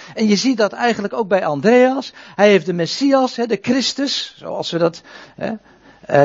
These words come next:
kennen ook, hè, hetzelfde woord eigenlijk, Messias of, hè, de Christus, hè, het Grieks. Ehm, en, en dan, dan, dan, dan, dan, ja, dan wil hij ook,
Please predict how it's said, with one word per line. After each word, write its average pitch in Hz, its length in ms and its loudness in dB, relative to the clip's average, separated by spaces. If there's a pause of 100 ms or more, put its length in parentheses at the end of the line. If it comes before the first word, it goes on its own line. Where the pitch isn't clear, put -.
kennen 220 320 8
ook, 202 220 6
hè, 190 60 2
hetzelfde 170 460 2
woord 165 260 2
eigenlijk, 165 400 -2
Messias 165 480 -2
of, 110 180 -14
hè, 175 220 -10
de - 140 -10
Christus, 185 480 -2
hè, - 80 -12
het 90 160 -12
Grieks. - 380 -4 (420)
Ehm, 165 280 8 (220)
en, 196 240 4
en 180 180 4
dan, 170 280 4
dan, 147 280 4 (340)
dan, 131 440 -2
dan, 123 380 -2
dan, 117 420 -4 (480)
ja, 143 160 0
dan 139 180 4
wil 214 180 10
hij 165 260 6
ook, 214 280 0